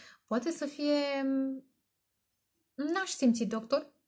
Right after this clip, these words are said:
aș simți mai degrabă avocat, notar, cineva care lucrează în domeniul, eu știu, justiției. Uh, dar, trecând peste aceste variante, vă este teamă de cineva,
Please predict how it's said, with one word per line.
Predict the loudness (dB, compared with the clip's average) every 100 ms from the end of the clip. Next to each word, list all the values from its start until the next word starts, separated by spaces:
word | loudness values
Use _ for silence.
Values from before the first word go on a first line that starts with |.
| _ _ _ -4
aș | -2
simți | 2 0 0
mai | -2 0
degrabă | 0 0 0 0 -2
avocat, | -2 -2 -4 -4 -4 -8 -18 _ _
notar, | -4 -2 -2 -4 -6 -8 -14 _ _ _ _
cineva | -4 -2 0 -2
care | -2 -2
lucrează | -2 -2 -2 0
în | 0
domeniul, | 2 2 2 0 -2 -8 _ _ _ _ _ _ _ _ _
eu | -6 -6
știu, | -4
justiției. | -4 -4 -4 -6 -4 -4 -4 -6 -12 _ _ _ _ _ _ -20 -20 _ _
Uh, | -4 -2 0 0 2
dar, | 4 4 4 -2 -12 _ _ -16 -16
trecând | -12 -12 -4 0
peste | 0 0 -2
aceste | -6 -6 -4
variante, | -4 -2 -4 -4 -4 -4
vă | 2
este | 0 2 0
teamă | 0 0 0
de | 0 -2
cineva, | -2 0 0 0 -4 -6